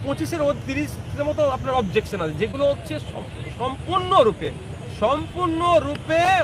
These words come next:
ওয়াকাফকে কন্ট্রোল করে নেওয়ার চেষ্টা হচ্ছে। বলা হচ্ছে যে ডিস্ট্রিক্ট কালেক্টরের হাতে ক্ষমতা থাকবে এই সমস্তগুলো দেখভালের জন্য, ওয়াকাফ করবে কি করবে না এগুলো, কিন্তু লিমিটেশন বাধা নেই, ডিস্ট্রিক্ট কালেক্টর নিয়ে ফেলে রাখতে পারে তো।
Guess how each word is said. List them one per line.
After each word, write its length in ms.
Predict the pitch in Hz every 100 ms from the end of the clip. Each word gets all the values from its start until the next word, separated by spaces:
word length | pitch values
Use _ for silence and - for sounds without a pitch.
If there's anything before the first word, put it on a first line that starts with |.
| 185
ওয়াকাফকে 600 | 208 220 269 277 - 320 359 - - - - - - - -
কন্ট্রোল 340 | 226 208 208 180
করে 160 | 165 151
নেওয়ার 240 | 139 131
চেষ্টা 320 | - - -
হচ্ছে। 200 | - - - - - -
বলা 200 | 151 214
হচ্ছে 400 | 277 294 - 320 330 359 370 -
যে 300 | 247 262 311 277
ডিস্ট্রিক্ট 340 | 254 262 269
কালেক্টরের 320 | 277 269 294
হাতে 180 | 269 302
ক্ষমতা 320 | 247 247 254
থাকবে 320 | 269 262 285
এই 220 | 320 277 -
সমস্তগুলো 580 | 262 269 277 262 277
দেখভালের 460 | 277 220 180 170 156
জন্য, 340 | 147 135 135 123 - - -
ওয়াকাফ 260 | 175 247 -
করবে 240 | 233 202
কি 140 | 226 226
করবে 220 | 208 175
না 60 | 170
এগুলো, 220 | 156 143 - -
কিন্তু 160 | 269 277
লিমিটেশন 460 | 294 339 320 320
বাধা 240 | 262 190 160
নেই, 100 | 131
ডিস্ট্রিক্ট 380 | - - - 247
কালেক্টর 280 | 269 285
নিয়ে 120 | 269 294
ফেলে 160 | 320
রাখতে 240 | 320 - 226
পারে 160 | 147
তো। 60 | 135